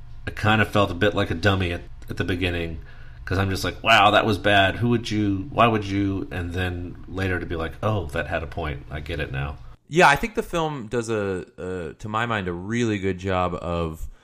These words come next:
Speaker 2: bringing everything together, but, you know, in that slow burn style that we mentioned, just kind of building things sort of piece by piece.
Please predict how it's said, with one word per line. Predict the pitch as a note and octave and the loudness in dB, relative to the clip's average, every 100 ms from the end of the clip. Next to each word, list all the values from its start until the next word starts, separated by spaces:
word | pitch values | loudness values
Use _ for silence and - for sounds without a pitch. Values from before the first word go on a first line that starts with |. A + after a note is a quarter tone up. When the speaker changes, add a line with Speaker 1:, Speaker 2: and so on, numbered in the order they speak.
| _ | _
Speaker 2:
bringing | A#2 B2+ A#2+ A2+ | -6 -4 -2 -4
everything | G#2 G2+ F2+ | -4 -6 -6
together, | F2 F2+ E2+ | -2 -2 0
but, | - | 0
you | G2+ | 0
know, | E2+ - | -6 -6
in | A#2 | -2
that | A2+ - | -2 -2
slow | - G2+ | -2 0
burn | F2+ F2+ F2+ | 4 2 0
style | F2+ E2+ E2 | -6 -4 -4
that | |
we | E2 | -6
mentioned, | D#2+ E2 F2 D#2+ | -6 -8 -8 -10
just | D#2 | -10
kind | - E2+ | -8 -8
of | D#2 | -6
building | F#2 F2+ F2 | -6 -6 -8
things | E2 E2+ D#2+ | -8 -8 -8
sort | F2 D2+ | -10 -6
of | |
piece | - G2+ - | -4 -4 -4
by | G#2 | -6
piece. | G2 F2+ E2+ E2+ | -6 -6 -6 -6